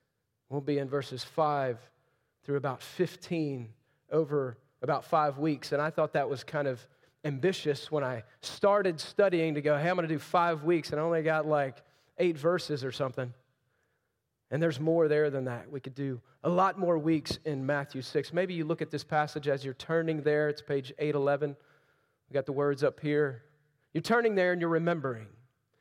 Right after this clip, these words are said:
You're remembering this text is what we often call, or people often call, the Lord's Prayer. And it is the Lord's Prayer in the sense that he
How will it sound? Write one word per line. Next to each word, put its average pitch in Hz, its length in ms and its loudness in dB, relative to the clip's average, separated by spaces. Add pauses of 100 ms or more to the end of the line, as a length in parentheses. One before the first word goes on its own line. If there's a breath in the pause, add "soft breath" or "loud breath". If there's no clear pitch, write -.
(260)
You're 180 120 4
remembering 175 800 2 (800)
this 156 240 0
text - 760 -6
is 147 320 -2
what 156 200 2
we 151 120 0
often 156 420 0
call, 151 460 0 (400 soft breath)
or 127 80 -6
people 175 320 0
often 139 280 0
call, 143 240 2
the 135 100 -2
Lord's 156 720 0 (300)
Prayer. 175 420 -2 (640 loud breath)
And 190 80 6
it 190 100 4
is 240 220 2
the 233 100 6
Lord's 196 340 4
Prayer 185 360 4
in 175 160 2
the 160 100 0
sense - 340 -4
that 170 160 4
he 165 280 -2